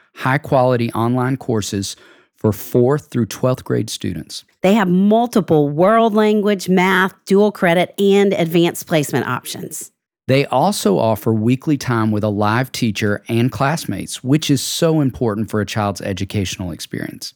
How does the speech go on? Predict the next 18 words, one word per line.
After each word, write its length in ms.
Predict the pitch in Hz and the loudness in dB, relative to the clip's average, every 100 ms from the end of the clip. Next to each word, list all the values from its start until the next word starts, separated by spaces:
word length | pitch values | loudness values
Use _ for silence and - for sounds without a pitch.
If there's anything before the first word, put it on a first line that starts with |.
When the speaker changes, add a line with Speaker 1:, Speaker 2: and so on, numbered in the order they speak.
| _ | _
Speaker 2:
Ethos's 600 | 240 262 262 269 233 196 - | 0 2 2 2 0 -4 0
online 400 | 202 220 233 240 | 2 4 2 2
teachers 400 | - 196 190 165 | 0 -2 0 0
are 160 | - - | -2 0
expert 480 | 208 226 - 254 262 | -2 -2 -2 0 2
educators, 640 | 196 185 180 160 147 143 | 2 0 0 0 0 -2
and 160 | - 165 - | 0 -2 0
each 340 | 240 254 - | -2 -2 0
one 380 | 202 185 175 180 | 2 2 2 0
either 360 | - 240 254 269 | -2 0 2 2
has 420 | 196 214 214 208 - | 2 2 2 0 0
or 360 | 202 214 226 - | 2 4 2 0
is 240 | 202 208 | 0 0
currently 460 | - - 190 185 180 | -2 0 0 2 -2
pursuing 500 | 175 185 - 165 160 | -2 -4 -2 0 2
a 80 | 156 | 0
graduate 520 | 147 143 143 143 92 | 0 0 0 -2 -6
degree. 360 | 131 139 110 | -6 -4 -4